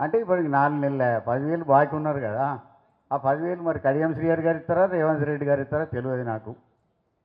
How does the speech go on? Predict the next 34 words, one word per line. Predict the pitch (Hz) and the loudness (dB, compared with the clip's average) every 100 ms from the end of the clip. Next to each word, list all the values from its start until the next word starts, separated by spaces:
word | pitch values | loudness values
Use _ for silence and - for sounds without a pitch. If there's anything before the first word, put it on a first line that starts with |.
| _ | _
అది | 120 127 | -4 -4
ఒక్కటే | 117 160 175 | -2 -2 -2
కాదు, | 143 131 156 196 - _ _ 131 | 0 0 0 -8 -14 _ _ -12
ఈ | |
వరంగల్ని | 127 117 120 156 170 170 151 | -6 -6 -4 -4 -4 -4 -4
అభివృద్ధి | 127 143 147 143 | -4 -10 -8 -4
చేయాల్సినటువంటి | 139 123 131 131 123 | -4 -6 -12 -12 -8
అవసరం | 110 120 131 156 160 | -8 -8 -8 -8 -6
కూడా | 143 | -8
ఉన్నది. | 131 123 127 175 - _ _ - | -8 -8 -8 -10 -12 _ _ -4
వరంగల్ | 110 117 160 165 139 | -2 -2 -2 0 2
అభివృద్ధి | 131 156 156 | 2 0 -2
కార్యక్రమాలు | 165 143 135 139 131 131 127 | -2 0 -2 -4 -4 -4 -4
కూడా | 127 | -4
తీసుకోవాల్సినటువంటి | 135 113 120 - 131 123 120 120 107 | -6 -6 -12 -4 -4 -4 -8 -8 -8
అవసరం | 104 107 113 101 | -8 -8 -10 -14
ఉంటుంది. | 95 85 85 _ _ _ _ _ | -16 -20 -20 _ _ _ _ _
కేంద్రంలో | 131 151 165 | -8 -4 -2
ఉన్నది | 170 165 170 | -2 -4 -6
మోడీ | 175 139 143 | -4 -2 -2
గారి | 131 131 | 0 0
ప్రభుత్వం. | 127 123 123 123 117 117 - _ _ - | -2 -6 -6 -8 -10 -12 -14 _ _ -12
ఏదో | 127 | -12
చెప్తారు | 151 139 123 165 | -8 -12 -8 -8
మోడీ | 156 135 143 147 | -6 -6 -6 -6
మోడీ | 139 143 147 | -8 -8 -6
ఏదో | 147 143 143 | -4 -2 0
అన్నారని, | 135 135 139 139 160 | 0 -2 -2 -2 -2
వా-, | 151 131 123 120 | 0 0 -2 -4
వాళ్ళ | 120 123 | -4 -2
కార్యకర్తలు | 127 131 139 147 156 | -2 0 0 -4 -4
కొంతమందే | 147 143 135 151 151 156 | -4 -4 -2 -2 -2 -2
ఉంటారు | 156 147 147 | -2 -2 -6
కానీ | 147 156 | -4 -4